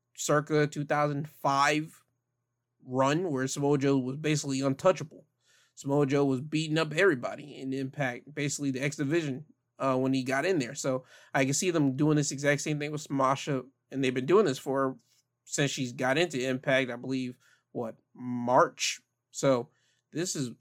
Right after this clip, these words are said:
a good four months worth of, uh, story of her just being undefeated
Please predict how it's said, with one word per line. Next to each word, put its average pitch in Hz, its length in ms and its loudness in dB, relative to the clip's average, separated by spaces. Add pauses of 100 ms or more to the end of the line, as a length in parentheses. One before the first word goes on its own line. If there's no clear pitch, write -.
(160)
a 147 60 -14
good 143 280 -2
four 151 300 0
months 160 640 -2 (420)
worth 156 380 -2
of, 127 240 -4 (540)
uh, 120 320 -2 (100)
story 165 640 2
of 135 120 2
her 156 140 4
just 139 180 -4
being 147 160 0
undefeated 170 600 -4